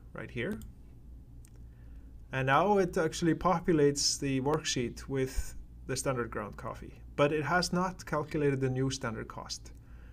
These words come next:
So the old standard cost is zero, the new is still set at zero. Now we need the system to roll it up to actually give me a new standard cost. So if I go here into roll up standard cost, and I hit,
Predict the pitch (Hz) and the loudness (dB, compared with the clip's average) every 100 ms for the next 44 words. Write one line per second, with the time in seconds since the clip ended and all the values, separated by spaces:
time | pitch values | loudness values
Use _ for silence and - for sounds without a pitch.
0 | - - 123 127 127 160 185 - 165 160 | -16 -6 0 2 6 6 6 6 6 6
1 | 156 151 139 131 - 185 208 208 147 139 | 4 2 2 2 6 6 6 4 2 2
2 | 147 165 170 175 - 139 - 156 151 143 | 4 6 6 4 0 0 0 2 4 4
3 | 143 127 - - 120 127 - - - - | 2 0 -2 -4 -4 -4 -4 -8 -12 -14
4 | - - - - 151 180 196 175 165 165 | -16 -16 -16 -6 2 6 8 8 6 4
5 | - 165 165 135 127 123 143 165 156 143 | 2 4 2 0 2 4 8 8 8 6
6 | 151 - - - - - - - 117 131 | 2 -2 -10 -14 -16 -16 -10 -2 0 2
7 | - 127 120 190 156 120 120 107 120 - | 0 2 6 6 6 4 2 -2 -4 -6
8 | - - - - - - 113 123 120 131 | -10 -14 -14 -16 -16 -12 -2 0 0 0
9 | 151 151 143 120 117 113 143 170 175 - | 2 4 4 4 0 0 2 2 0 -2
10 | 165 175 175 214 208 - - - - - | -2 -2 -2 -4 -6 -10 -14 -16 -16 -18
11 | - - - - - - - - - - | -18 -16 -16 -16 -16 -18 -18 -16 -18 -10
12 | 139 131 131 127 123 113 104 101 127 110 | 2 4 4 2 0 0 0 0 -2 -4
13 | - | -6